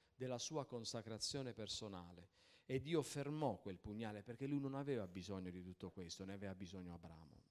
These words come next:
Mm? Quante volte noi non abbiamo bisogno, pensiamo, ma poi le prove, le tempeste che passiamo ci danno il limite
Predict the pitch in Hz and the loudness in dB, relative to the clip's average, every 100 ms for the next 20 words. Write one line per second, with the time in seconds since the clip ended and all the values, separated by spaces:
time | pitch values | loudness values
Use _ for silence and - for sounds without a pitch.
0 | - 135 135 _ - - - - 147 143 | -8 -8 -8 _ -20 -18 -18 -2 2 4
1 | 160 180 139 139 139 131 135 131 131 95 | 6 6 4 0 2 2 0 2 2 2
2 | 92 85 85 92 82 85 87 87 - _ | -2 -4 -4 -4 -4 -8 -8 -10 -14 _
3 | _ _ _ _ _ _ _ _ _ _ | _ _ _ _ _ _ _ _ _ _
4 | _ _ _ _ _ _ - 113 92 - | _ _ _ _ _ _ -4 0 2 2
5 | 90 78 82 80 - - _ _ 120 131 | 0 -4 -8 -10 -14 -20 _ _ -4 2
6 | 175 143 123 143 147 170 165 120 - 110 | 4 4 2 2 2 4 2 0 0 -4
7 | 110 143 - 123 117 113 127 - - 95 | 0 0 0 -2 -2 -4 -2 0 -2 -4
8 | 82 92 92 120 113 113 117 117 123 139 | -6 -4 -2 0 2 2 4 2 2 0
9 | 151 151 160 151 | 2 0 -2 -4